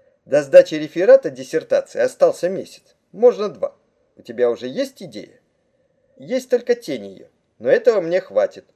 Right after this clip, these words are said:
ответил я словами, от которых не отказался бы и сам Шекспир. Я очень был обрадован этой смутной тенью. Перечисляя вехи творчества доселе мне безвестного Михаила Чехова, на пулеметной скорости мне Юна сообщила,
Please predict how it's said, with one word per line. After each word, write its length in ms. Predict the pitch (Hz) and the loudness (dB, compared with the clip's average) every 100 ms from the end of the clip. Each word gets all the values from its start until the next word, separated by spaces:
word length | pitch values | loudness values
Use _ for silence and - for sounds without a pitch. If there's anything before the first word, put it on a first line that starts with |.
| _ | _
ответил 460 | - - 127 127 120 | -14 -10 -10 -10 -8
я 120 | 120 | -8
словами, 540 | 117 123 135 233 160 - | -4 2 2 2 -4 -14
от 160 | - - | -18 -10
которых 420 | 117 - 185 233 | -6 -2 -2 -2
не 100 | 156 | -2
отказался 600 | 123 - 110 135 180 214 | -2 -2 0 2 2 -2
бы 140 | 131 101 | -10 -12
и 180 | - | -14
сам 260 | 104 123 120 | -6 -2 -2
Шекспир. 540 | - 175 - - - - _ _ _ _ _ _ _ _ _ _ _ _ - | -4 -14 -14 -20 -20 -20 _ _ _ _ _ _ _ _ _ _ _ _ 0
Я 160 | 156 | 4
очень 280 | 302 - 226 | 4 0 -2
был 160 | 180 165 | 4 6
обрадован 680 | 120 131 180 175 165 156 - | 6 6 6 4 0 -2 -4
этой 280 | 127 - 120 | -4 -2 -6
смутной 520 | - 120 127 117 120 | -8 -14 -12 -12 -12
тенью. 440 | - 104 95 _ _ _ _ _ _ | -14 -20 -20 _ _ _ _ _ _
Перечисляя 640 | 117 135 143 156 196 202 | -16 -14 -14 -6 -2 -2
вехи 340 | 170 180 - 170 | -2 -6 -10 -12
творчества 680 | _ 147 180 - - 113 | _ -4 -4 -4 -14 -10
доселе 440 | 107 139 - 160 147 | -2 -2 -2 -8 -8
мне 240 | 139 147 | -8 -8
безвестного 680 | 117 139 113 131 147 - 113 | -8 -10 -10 -6 -6 -6 -8
Михаила 480 | 113 120 131 123 120 | -8 -4 -2 -2 -6
Чехова, 480 | - 247 254 - - _ _ _ - | -4 -2 -2 -6 -14 _ _ _ -18
на 80 | 104 | -14
пулеметной 540 | 120 131 139 135 123 | -10 -6 -4 -4 -8
скорости 540 | - 220 240 180 - | -6 -2 0 -2 -10
мне 180 | 107 123 | -12 -10
Юна 260 | 135 156 139 | -8 -6 -6
сообщила, 680 | - 120 - - 240 - | -2 -2 -2 -8 -12 -12